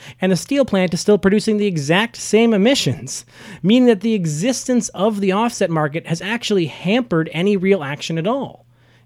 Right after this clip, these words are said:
And that, to me, is the central problem here. But let's go to you, Lauren.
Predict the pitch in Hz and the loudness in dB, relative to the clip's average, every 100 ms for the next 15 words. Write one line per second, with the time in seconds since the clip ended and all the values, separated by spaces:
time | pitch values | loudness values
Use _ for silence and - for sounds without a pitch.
0 | - 190 175 147 190 269 254 - 185 180 | 0 0 0 -2 -2 0 -2 -2 -4 -2
1 | 170 151 151 147 127 127 214 269 175 113 | -2 -4 -4 -4 -4 -4 -2 -2 -2 -4
2 | 98 - _ _ _ _ _ _ - 175 | -12 -20 _ _ _ _ _ _ -6 -6
3 | 180 - 190 190 190 160 151 120 | -6 -6 -4 -4 -4 -6 -8 -12